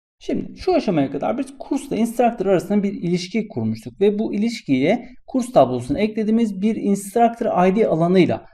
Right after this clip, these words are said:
sağlıyorduk. Peki bu instructor I D alanı nasıl ekliyorduk buraya? Gelip kurs tablosuna bir instructor özelliği ekliyorduk ve bu instructor özelliği gelip kurs tablosuna bir instructor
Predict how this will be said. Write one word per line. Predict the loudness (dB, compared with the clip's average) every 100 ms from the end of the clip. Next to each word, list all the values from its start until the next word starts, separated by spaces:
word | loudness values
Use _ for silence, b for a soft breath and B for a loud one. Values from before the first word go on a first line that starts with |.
| b
sağlıyorduk. | -2 2 2 2 -6 -10 -8
Peki | -4 -2 0
bu |
instructor | 0 2 4 4 4 0 4 6
I | 6
D | 2
alanı | 2 0 2
nasıl | 0 0 -4
ekliyorduk | -4 -6 -8 -12 -12
buraya? | -6 -4
Gelip | 0 -2 -2 -6
kurs | -4 0
tablosuna | 4 4 4 -4 -4 -4
bir | -4
instructor | -4 -4 -2 4 4 2 -4 -4 b b b
özelliği | -2 4 4 4 2
ekliyorduk | 0 -2 -2 -2 0 0
ve | 0
bu | 0
instructor | -2 -4 -4 0 2 0 -2
özelliği | 2 4 4 2
gelip | 2 2 0 -10 -6
kurs | -4 0
tablosuna | 4 4 4 -6 -2 -2
bir | -2 -4
instructor | -4 -4 -4 0 2 0